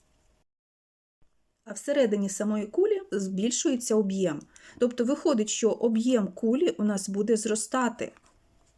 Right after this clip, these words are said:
В якому разі об'єм кулі може зростати? В тому разі, коли у нас прогумована тканина, чи тоді, коли у нас тонка гума? Я думаю, що ти розумієш, що коли тонка гума, вона може, як пов-, звичайна повітряна маленька кулька, так? Ми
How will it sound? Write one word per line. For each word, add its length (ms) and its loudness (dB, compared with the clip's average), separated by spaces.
В 60 -2
якому 360 2
разі 340 4
об'єм 340 4
кулі 280 4
може 260 4
зростати? 600 -2
В 100 -14
тому 280 4
разі, 260 2
коли 240 2
у 40 4
нас 160 2
прогумована 640 4
тканина, 680 2
чи 140 -2
тоді, 280 0
коли 280 2
у 160 2
нас 200 2
тонка 460 2
гума? 460 0
Я 80 4
думаю, 300 4
що 140 -2
ти 140 0
розумієш, 720 2
що 220 -4
коли 180 0
тонка 440 2
гума, 420 4
вона 220 2
може, 320 4
як 180 0
пов-, 220 -2
звичайна 400 0
повітряна 480 0
маленька 420 4
кулька, 440 0
так? 260 -2
Ми 180 0